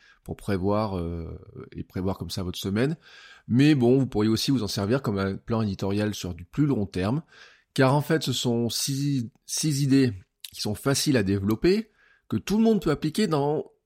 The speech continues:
sa niche, son métier, sa passion, son expertise, quel que soit votre pourquoi est-ce que vous voulez faire de vos contenus, vous pourriez les appliquer.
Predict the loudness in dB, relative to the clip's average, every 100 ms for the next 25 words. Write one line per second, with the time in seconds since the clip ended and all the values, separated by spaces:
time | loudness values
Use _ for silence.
0 | -6 -2 2 2 2 0 0 0 -2 -2
1 | -2 0 -2 -2 -2 -2 -2 -2 -2 -2
2 | 0 0 0 -2 -2 -2 -4 -2 0 0
3 | -2 -2 -2 0 -2 -2 -2 -4 -6 -8
4 | -6 -8 -6 -2 0 0 -4 -8 -4 -2
5 | 0 -2 -6 -2 0 0 -4 -6 -4 -4
6 | -4 -4 0 0 -2 -12 -16 -4 -4 0
7 | 2 4 4 4 2 -4 -8 -8